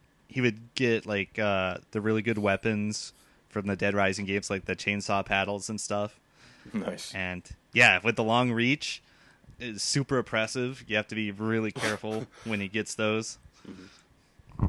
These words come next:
Speaker 1: Uh, so, yeah, that's what I thought of when they talked about, uh, her details. It, it was kinda su-,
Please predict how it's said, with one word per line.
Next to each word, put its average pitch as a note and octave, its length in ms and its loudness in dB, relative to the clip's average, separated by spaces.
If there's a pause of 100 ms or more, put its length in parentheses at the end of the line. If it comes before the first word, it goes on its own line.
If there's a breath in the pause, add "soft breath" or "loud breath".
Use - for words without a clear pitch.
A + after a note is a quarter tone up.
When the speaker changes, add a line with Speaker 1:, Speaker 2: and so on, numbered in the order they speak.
(200)
Speaker 1:
Uh, A2 420 -2
so, C#3 320 2
yeah, B2+ 500 4
that's D#3 260 4
what D4+ 140 2
I F#3 80 2
thought F#3+ 300 2
of A2 100 -2
when A2 120 -4
they G2+ 280 -2 (180)
talked A#2+ 280 0
about, A2 400 2
uh, G2 300 0 (180)
her A2 280 -2
details. F#2+ 1000 -6 (1700 soft breath)
It, - 200 -12
it A2+ 40 -6
was A#2 120 -4
kinda C4 260 2
su-, - 200 -6